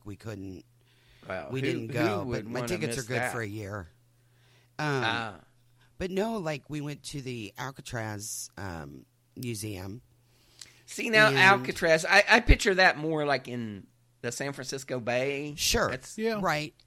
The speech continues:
Speaker 1: But it's not actually Alcatraz. It's the Alcatraz Museum. And so we went to that, and they had a, um, they had a temporary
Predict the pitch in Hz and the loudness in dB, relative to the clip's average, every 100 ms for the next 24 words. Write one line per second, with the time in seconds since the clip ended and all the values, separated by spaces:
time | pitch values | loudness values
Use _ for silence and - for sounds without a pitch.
0 | - 180 170 - 165 180 180 135 - - | -10 -8 -6 -6 -4 -4 -4 -6 -6 -8
1 | 104 110 - - 110 107 107 123 87 123 | -4 -6 -8 -10 -10 -8 -12 -12 -10 -12
2 | 107 - 120 104 110 101 113 220 156 113 | -12 -12 -10 -10 -10 -12 -10 -6 -6 -6
3 | 120 160 _ _ _ _ _ _ _ 143 | -8 -12 _ _ _ _ _ _ _ -8
4 | 139 131 123 120 - 131 123 131 139 - | -6 -6 -6 -8 -8 -6 -6 -8 -8 -10
5 | - 143 123 120 104 127 120 120 110 120 | -12 -8 -4 -4 -6 -6 -4 -4 -4 -4
6 | 110 - 117 113 104 - 110 98 90 69 | -6 -8 -6 -6 -6 -6 -6 -6 -10 -14
7 | - _ _ - _ _ _ - 135 120 | -16 _ _ -20 _ _ _ -8 -4 -4
8 | 120 110 101 98 98 - 151 135 127 120 | -6 -8 -10 -12 -12 -8 -2 0 0 0
9 | 120 113 110 - | -2 -2 -6 -10